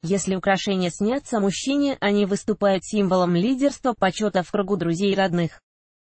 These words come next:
Для девушки сновидение означает перспективу карьерного роста. Приснилась золотая цепочка. Снится золотая цепочка, замужество по расчёту, брак с обеспеченным и богатым человеком, если украшение присутствует у вас на шее.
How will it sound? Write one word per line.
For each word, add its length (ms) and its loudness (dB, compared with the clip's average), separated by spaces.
Для 260 2
девушки 480 0
сновидение 680 0
означает 460 -2
перспективу 680 -2
карьерного 640 0
роста. 400 -4
Приснилась 560 0
золотая 480 2
цепочка. 500 -4
Снится 420 -4
золотая 480 2
цепочка, 640 0
замужество 680 0
по 160 2
расчёту, 680 -4
брак 340 0
с 120 -6
обеспеченным 720 0
и 20 0
богатым 500 2
человеком, 680 0
если 400 0
украшение 560 -2
присутствует 640 -4
у 80 0
вас 240 0
на 140 -2
шее. 360 -4